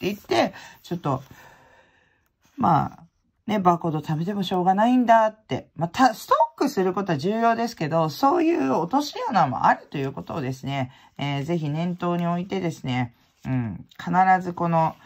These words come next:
まあ、バーコード系はストックしとけば楽なんですけれどもね、この、えー、これですよ。冷凍食品でプレゼントとかっていうのも、あのー、メーカーが書いてあったとしても、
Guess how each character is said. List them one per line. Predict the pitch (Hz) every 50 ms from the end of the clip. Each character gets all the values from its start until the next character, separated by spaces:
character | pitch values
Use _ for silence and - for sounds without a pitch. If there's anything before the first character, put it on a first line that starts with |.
| - - - - - - - - -
ま | - 156 147 127
あ、 | 113 - - - _ _ _ _ _ _
バ | 175 175 220 269 277
ー |
コ | - - - 302
ー | 285
ド | 277 262
系 | 254 269 254 247 240
は | 240 233 233 233 226 220 - - _ _ _ _ _ _ _
ス | 170 - -
ト | - 359
ッ | -
ク | - 196
し | 190 -
と | 185 180
け | 180 170
ば | 156 143
楽 | 147 165 - - 403
な | 480 - 214
ん | 180
で | 175 165
す | 165 -
け | 165
れ | 151 139
ど | 135 127
も | 123 123
ね、 | 139 175 196 202 202 202
こ | - 190 185
の、 | 185 185 185 170 - - _ - - - - - - _ _ _ -
え | 135 143 135 127
ー、 | - - 50 50 - - - - - - - - - - _ _
こ | - 185
れ | 180 180 185
で | 185 180
す | - -
よ。 | 131 113 98 78
冷 | 82 143 175 180 180
凍 | - 185 180 180
食 | 170 190 165 - 175 165
品 | 139 147 131 123 120 120
で | 139 160 165 165 165 160 - - -
プ | -
レ | 135 156
ゼ | 151 147 143 135
ン | 127
ト | 127 156 160 160 156
と | 156 143
か | - 110
っ | 104 -
て | - 131
い | 135 139
う | 127
の | 120 120
も、 | 131 160 185 180 160 139 - - - - - - -
あ | 160 170 170
の | 170 165 160 156 151 151 147 139 135 131 123 120 107
ー、 |
メ | 160 208 233 240
ー |
カ | 233 - - 226 240 240 240 233 226
ー |
が | 226 233 233
書 | 247 262 277 277
い | 269 -
て | 208 185
あ | 180 196
っ | 196
た | - 175 170
と | - 156
し | 143 - -
て | - 160 156
も、 | 160 175 180 165